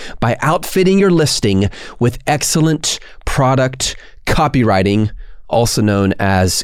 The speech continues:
copy. Today, I'm gonna show you how to create and optimize Amazon product listing that drives conversions by using superb product listing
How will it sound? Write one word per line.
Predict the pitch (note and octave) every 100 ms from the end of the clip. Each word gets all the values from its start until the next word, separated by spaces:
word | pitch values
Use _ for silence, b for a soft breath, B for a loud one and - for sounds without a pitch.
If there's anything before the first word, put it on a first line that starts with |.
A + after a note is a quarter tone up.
| -
copy. | - - A2 F2 - - - - - - - - - -
Today, | A#2 B2+
I'm | B2+
gonna | A#2+ G#2+
show | - A#2+
you | G#2+
how | G2 A2+
to |
create | G#2+ - G#2+
and | G#2
optimize | A2 A2 A2+ G2 G2 -
Amazon | G#2+ G#2+ G#2 G2
product | - G#2
listing | F#2 A#2+ - E3 E3 D#3 B B
that | G#2 A#2+ -
drives | G#2+ A2 G#2+ A2 A#2+ C3+ B2+
conversions | - D#3 D3 F3 B2 F#2+ F2+ - - B B B
by | G2 A2
using | A2+ A#2+ A2+ A2+ G#2 B B
superb | - - A#2+ - - C3 C#3 D3+ C#3+ D#3 B B B -
product | - B2 B2+ C3+ - - B B
listing | G2 A#2 - A#2+ A2 G#2+